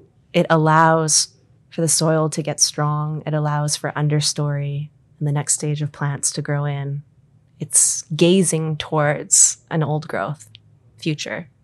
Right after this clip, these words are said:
And that's how we're approaching durational care, is how can we be that soil builder,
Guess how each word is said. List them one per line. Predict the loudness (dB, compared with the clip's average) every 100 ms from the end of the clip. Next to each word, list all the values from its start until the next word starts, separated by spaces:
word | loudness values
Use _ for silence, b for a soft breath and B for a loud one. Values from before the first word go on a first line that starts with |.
| _ _ _ _ _ _ -4
And | -2 0 -2 -4 -10 _ -4
that's | -2 0
how | 0 0
we're | 0 0 -2
approaching | -2 -2 -2 -2 -2 -4 -6 _ _ _ _
durational | -2 0 -2 -2 -2
care, | -2 -4 -2 -4 -8 _ _ _ _ _ _ _ _ -2
is | 0 2
how | 0
can | 2 0
we | 0
be | -2 -2 0 0
that | 0 -2 -4 -10 -16 _ _ _ _ _ _
soil | -2 2 2
builder, | 0 -2 -4 -8 -10